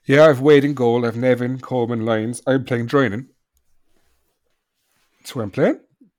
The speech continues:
Uh, Bulger, Murray in the centre. Uh, on the right or left, I've got Wood and McLaughlin. And then behind Murphy, I've got Doherty.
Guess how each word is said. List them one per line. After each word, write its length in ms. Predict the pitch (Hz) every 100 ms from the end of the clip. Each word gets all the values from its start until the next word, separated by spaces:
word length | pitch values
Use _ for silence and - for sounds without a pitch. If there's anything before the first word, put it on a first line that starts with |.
| -
Uh, 300 | 110 110 110
Bulger, 640 | 98 135 131 117 123 131 - _ _ _ -
Murray 460 | 123 120 101 123 _ _ _ _ _ _ _ _ _ -
in 80 | 107
the 60 |
centre. 500 | 107 123 113 - 120 - _ _ _ _ _ _ _ _ _ _ _ _ _ _ _ -
Uh, 480 | 127 107 107 107 104 _ - -
on 140 | 127
the 100 | 123
right 560 | 123 123 127 135 - - _ _ _
or 160 | 120 110
left, 480 | 101 135 - - -
I've 140 | 117 110
got 220 | 117 113
Wood 240 | 117 127
and 80 | 117
McLaughlin. 540 | 104 117 113 - 147 - _ _ _ _ _
And 140 | - 113
then 80 | 104
behind 480 | 110 156 147 180 -
Murphy, 420 | 139 165 - 143
I've 140 | 131 -
got 360 | 156 165 _
Doherty. 520 | - 165 117 85 85